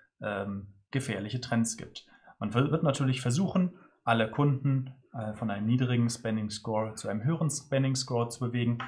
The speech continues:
Und, äh, mit einem kontinuierlichen Monitoring kann man dann auch im Laufe der Zeit gut bewerten, wie gut die Marketingstrategien, äh, auf diesen verschiedenen Kundensegmenten funktionieren.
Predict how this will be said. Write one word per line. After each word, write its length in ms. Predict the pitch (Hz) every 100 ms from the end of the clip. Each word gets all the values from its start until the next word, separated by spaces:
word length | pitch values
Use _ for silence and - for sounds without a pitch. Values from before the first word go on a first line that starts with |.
| - - -
Und, 360 | 117 117 113
äh, 160 | 135 113
mit 160 | 113 113
einem 200 | 113 117
kontinuierlichen 680 | 123 123 123 110 104 - 104
Monitoring 540 | 135 131 127 120 123
kann 160 | 123 110
man 140 | 117
dann 120 | 113
auch 200 | 110 110
im 60 | 110
Laufe 220 | 104 -
der 80 | 117
Zeit 260 | - 104
gut 220 | - 160 -
bewerten, 480 | 110 110 113 120 - - _
wie 160 | 151 147
gut 360 | 151 147 -
die 80 | 120
Marketingstrategien, 1300 | 107 110 113 117 113 - 110 110 117 120 123 123 - _
äh, 40 | 117
auf 380 | 110 110 - -
diesen 240 | 104 107
verschiedenen 440 | 107 - 104 110
Kundensegmenten 840 | 120 101 95 98 - 92 92 - 110
funktionieren. 720 | 110 - 147 135 85 -